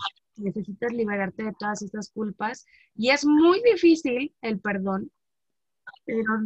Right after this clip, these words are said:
tampoco es imposible. Entonces, yo las quiero invitar. Y bueno, Adri, ¿algo con lo que quieras cerrar este episodio?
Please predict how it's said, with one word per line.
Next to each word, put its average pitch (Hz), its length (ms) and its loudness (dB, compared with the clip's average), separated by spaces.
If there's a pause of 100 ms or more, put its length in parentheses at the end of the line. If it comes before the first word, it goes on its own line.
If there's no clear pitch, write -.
tampoco 214 420 -6
es 233 140 -8
imposible. 226 640 -12 (600)
Entonces, 202 680 -6 (380)
yo 208 180 -4
las 214 220 -4
quiero 214 180 -8
invitar. 214 460 -6 (240)
Y 214 120 -2
bueno, 226 400 -2 (260)
Adri, 240 460 -2
¿algo 247 420 0
con 269 160 -8
lo 254 100 -4
que 226 160 -6
quieras 220 380 -6
cerrar 196 440 -6 (120)
este 208 260 -10
episodio? 190 640 -8